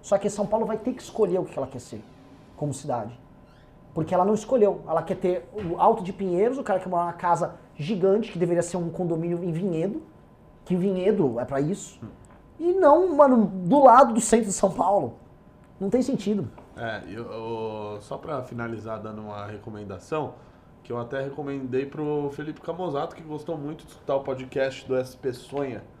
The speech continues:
Speaker 2: nosso querido Raul Justilores. Esse podcast S P Sonha, o da semana passada, foi justamente sobre esse tema que a gente falou um pouco aqui do, eh, Não no Meu Quintal.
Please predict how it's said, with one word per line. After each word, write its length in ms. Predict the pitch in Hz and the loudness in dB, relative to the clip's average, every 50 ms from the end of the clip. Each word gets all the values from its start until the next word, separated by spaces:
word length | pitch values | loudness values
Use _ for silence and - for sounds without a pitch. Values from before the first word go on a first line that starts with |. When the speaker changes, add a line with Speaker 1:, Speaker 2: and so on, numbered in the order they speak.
| - - - - - - - | -20 -20 -20 -20 -20 -20 -16
Speaker 2:
nosso 320 | 113 117 120 123 120 - - | -10 -8 -8 -8 -10 -12 -12
querido 280 | - 135 127 131 127 | -10 -10 -8 -6 -6
Raul 220 | 127 127 123 123 123 | -4 -4 -4 -4 -4
Justilores. 920 | 120 127 127 - - 135 120 107 107 107 104 92 85 - - - - - | -6 -8 -8 -10 -10 -10 -6 -6 -4 -4 -6 -8 -12 -16 -20 -20 -20 -20
Esse 140 | - - - - | -20 -20 -20 -20
podcast 520 | - - 113 107 - - 127 127 123 - | -14 -12 -12 -12 -8 -6 -6 -6 -4 -4
S 160 | 151 156 151 151 | -6 -6 -6 -6
P 140 | 151 160 139 | -6 -6 -6
Sonha, 460 | 135 - - 135 143 160 175 165 170 - - - - - - | -6 -4 -6 -4 -4 -2 -4 -6 -8 -12 -20 -20 -20 -14 -6
o 40 | |
da 140 | 127 139 139 | -4 -4 -4
semana 300 | 139 139 160 165 175 185 | -4 -4 -6 -4 -4 -6
passada, 580 | 180 - 165 147 - - 151 151 165 165 196 196 | -4 -4 -6 -6 -4 -2 0 0 0 0 -2 -2
foi 260 | - - 180 175 170 | -4 -2 0 0 0
justamente 480 | 170 160 180 - 196 185 175 170 170 - | 0 -2 -8 -8 -8 -6 -6 -8 -6 -6
sobre 200 | 185 170 170 165 | -6 -6 -6 -8
esse 120 | 156 - | -8 -8
tema 400 | - 147 143 143 143 151 147 147 - - - - - - - - - | -6 -4 -4 -4 -2 -4 -6 -8 -10 -18 -20 -20 -20 -20 -20 -20 -14
que 80 | - 127 | -10 -8
a 40 | 117 | -6
gente 320 | 117 131 127 - - 127 113 | -6 -8 -8 -10 -12 -12 -12
falou 280 | 113 - 123 120 120 | -10 -8 -8 -6 -6
um 60 | 117 117 | -6 -6
pouco 240 | 120 120 117 120 | -6 -6 -6 -8
aqui 220 | 117 117 - 117 113 | -10 -12 -12 -14 -12
do, 400 | 113 113 113 110 104 101 95 95 - - - - - - - | -10 -8 -8 -8 -8 -8 -10 -12 -14 -20 -20 -20 -20 -20 -14
eh, 240 | 101 101 104 98 104 | -10 -8 -8 -8 -6
Não 220 | 107 117 127 135 | -4 -2 -2 -2
no 120 | 135 139 135 | -2 -4 -4
Meu 160 | 131 131 131 | -2 -2 -4
Quintal. 440 | 131 - 135 127 123 101 101 104 98 | -4 -6 -12 -12 -12 -12 -14 -14 -16